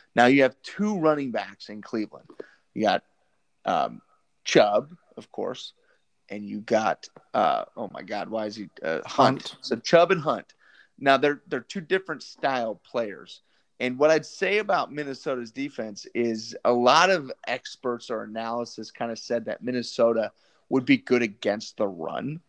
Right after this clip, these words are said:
Speaker 1: That was kind of a, a position of potential strength because of all the changes they made in the offseason. Um, and so with that in mind, you'd think, okay, well, i-, if the season went as expected,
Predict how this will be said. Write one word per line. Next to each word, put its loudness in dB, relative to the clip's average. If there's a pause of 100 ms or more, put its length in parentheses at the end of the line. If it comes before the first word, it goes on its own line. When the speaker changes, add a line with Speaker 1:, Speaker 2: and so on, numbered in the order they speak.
(280)
Speaker 1:
That 6
was -4
kind 0
of -2
a, 0 (360)
a 0
position 0
of -4
potential -2
strength -2
because -4
of 0
all 4
the -8
changes -6
they -2
made -4
in -6
the 0
offseason. 0 (640)
Um, 6 (480)
and 2
so 2
with 4
that 6
in -2
mind, 0
you'd -4
think, -4
okay, -2
well, 0
i-, -4
if -4
the -4
season -4 (220)
went -2
as 0
expected, -4